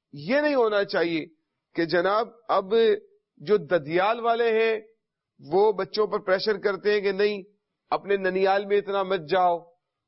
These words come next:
ان کے ساتھ اتنا مت رکھو۔ اگر وہ ننیال میں جا رہے ہیں تو اس کو ناپسند کرتے ہیں، یہ طریقہ تو درست نہیں۔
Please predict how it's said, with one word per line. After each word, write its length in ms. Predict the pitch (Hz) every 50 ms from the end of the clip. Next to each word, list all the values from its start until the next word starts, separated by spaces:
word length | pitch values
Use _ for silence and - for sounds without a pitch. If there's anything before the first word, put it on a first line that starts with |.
| _ _
ان 180 | - 170 185 185
کے 140 | 160 208 208
ساتھ 240 | - 220 202 196 190
اتنا 280 | 190 190 185 196 190
مت 240 | 190 190 190 170 -
رکھو۔ 420 | 196 190 - - 190 185 175 160 - _ _ _ _ _ _ _
اگر 280 | - 165 185 214 233 214
وہ 140 | 226 226
ننیال 400 | 214 208 202 202 196 214 214 226
میں 160 | 226 226 247 240
جا 280 | 180 208 214 214 220
رہے 160 | 220 220 220
ہیں 80 | 220 214
تو 120 | 214 190
اس 80 | 175 170
کو 140 | - - 165
ناپسند 520 | 135 135 135 131 - 143 135 170 180 170
کرتے 280 | 156 170 160 151 - 175
ہیں، 220 | 165 156 143 - - _ _ _ _ _ _ _ _
یہ 100 | 127 117 -
طریقہ 300 | 147 147 170 160 180 175
تو 120 | 165 180
درست 340 | 160 175 196 220 208 - -
نہیں۔ 220 | 208 208 196 180